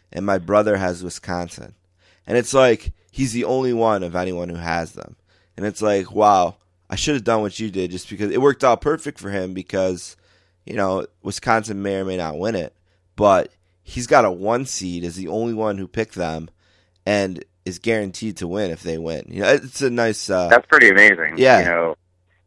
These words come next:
Speaker 2: yeah, if you pick Kentucky in your pool, and there's a, you know, grant, assuming there's a large number of people in the pool, then basically the entire thing comes down to how you do in the early rounds, where
Speaker 1: Right.
Speaker 2: it's kind of a crapshoot. So that
Speaker 1: Uh,
Speaker 2: was why I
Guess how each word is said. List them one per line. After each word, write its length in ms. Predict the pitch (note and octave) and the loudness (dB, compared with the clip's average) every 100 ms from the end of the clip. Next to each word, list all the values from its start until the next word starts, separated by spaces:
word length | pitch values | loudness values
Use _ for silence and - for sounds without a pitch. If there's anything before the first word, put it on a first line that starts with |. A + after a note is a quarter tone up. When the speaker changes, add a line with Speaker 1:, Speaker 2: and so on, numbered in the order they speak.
| _ A#2+ | _ 8
Speaker 2:
yeah, 140 | A#2 | 10
if 80 | - | 8
you 80 | - | 2
pick 220 | - - | 2 2
Kentucky 680 | - C3+ C3 - F#2+ F#2 C#2+ | 0 2 2 2 -6 -6 -6
in 80 | F2+ | -4
your 100 | F2+ | -4
pool, 540 | - A#2 F2+ D#2+ D#2 - | 2 4 4 4 0 -2
and 80 | E2+ | 2
there's 240 | E2+ D#2+ | 2 2
a, 200 | E2 D#2 - _ | 0 -2 -4 _
you 120 | G#2 | -6
know, 160 | D#2 D2 - _ | -4 -6 -10 _
grant, 300 | F2+ F2+ - | 6 6 2
assuming 280 | - F#2+ F2 | 0 0 2
there's 140 | E2 | 2
a 40 | D#2 | 6
large 240 | E2 E2 | 6 6
number 140 | E2+ D2+ | 4 0
of 80 | |
people 220 | F#2 F2 D#2+ | -2 -4 -4
in 80 | |
the 60 | D2 | -4
pool, 440 | - G2 E2 D2 - - - - - | 4 6 8 6 2 -14 -20 -10 4
then 200 | - F2+ | 6 8
basically 720 | E2+ A#2+ G2+ - F2+ F2 F2 | 6 6 2 6 8 8 4
the 140 | E2+ | 2
entire 480 | D#2+ - F2+ F2+ E2 | 0 4 6 8 6
thing 200 | - G2+ | 4 0
comes 200 | G2 E2+ E2 | -2 -2 2
down 260 | D#2+ D#2 - | 4 2 -2
to 280 | D#2+ D#2 D2 | -2 -2 0
how 200 | D#2 D#2 | 4 4
you 140 | D#2 | 2
do 380 | D2+ D#2 D#2 D2+ - _ _ _ - | -2 -2 0 -2 -6 _ _ _ -4
in 160 | E2 | -2
the 80 | D#2 | 2
early 300 | - F2+ D#2+ | 6 8 8
rounds, 360 | B1 B1+ A#1+ - | 4 0 0 0
where 380 | - D2 D2 B1 | 6 8 8 4
Speaker 1:
Right. 220 | G2+ F#2+ E2 | -2 -4 2
Speaker 2:
it's 100 | D#2 | 2
kind 100 | D2 | 2
of 80 | |
a 40 | - | 2
crapshoot. 500 | D2 D2+ - - - _ - | 4 4 2 -8 -10 _ 0
So 260 | D2+ C#2 D2 _ _ _ _ | 4 4 0 _ _ _ _
that 100 | D#2+ | 6
Speaker 1:
Uh, 80 | E2 | 6
Speaker 2:
was 100 | D#2+ | 6
why 220 | D#2+ D#2+ D2+ | 6 8 8
I 20 | D2+ | 8